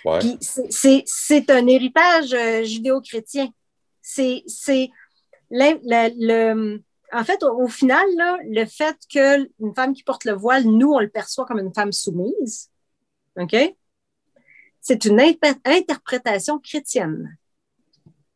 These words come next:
Speaker 2: qui a été
Speaker 1: Ah
Speaker 2: mise
Speaker 1: ouais.
Speaker 2: en place quand la France a colonisé l'Algérie.
Speaker 1: Hein ?
Speaker 2: Ah oui, c'est historique. Oui, oui, elle l'expliquait, puis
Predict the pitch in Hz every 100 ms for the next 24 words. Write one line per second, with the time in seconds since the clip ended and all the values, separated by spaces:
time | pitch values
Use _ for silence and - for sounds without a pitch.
0 | _ _ _ _ _ _ _ _ _ _
1 | _ - 233 226 262 285 294 - _ _
2 | _ _ _ _ - 78 147 233 349 247
3 | 226 _ 247 277 277 - - - _ -
4 | 254 254 254 277 - 214 220 220 202 -
5 | - 254 277 277 220 - 247 233 233 220
6 | 226 277 214 208 180 190 175 160 156 _
7 | _ _ _ _ _ _ _ _ _ -
8 | 95 117 - _ _ _ _ _ _ -
9 | 226 262 240 233 - 240 277 - 254 320
10 | 320 233 220 - - 427 269